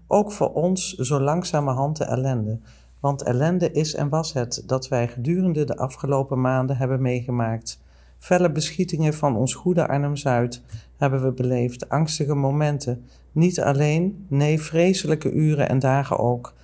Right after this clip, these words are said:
Vooral voor de kinderen, zoals Corrie en Tony,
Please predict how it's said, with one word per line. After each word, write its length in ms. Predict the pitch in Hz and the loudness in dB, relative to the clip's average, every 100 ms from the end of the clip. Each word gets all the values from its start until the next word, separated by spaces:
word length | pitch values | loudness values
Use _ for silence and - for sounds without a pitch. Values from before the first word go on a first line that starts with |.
| - - | -20 -8
Vooral 340 | - 135 170 | 0 4 4
voor 160 | 165 143 | 4 -2
de 80 | |
kinderen, 460 | 147 165 147 117 120 | 0 2 2 2 0
zoals 280 | 120 123 - | 0 -2 0
Corrie 380 | - 151 151 123 | -2 0 2 2
en 120 | 135 | 2
Tony, 380 | 143 123 123 | 2 2 0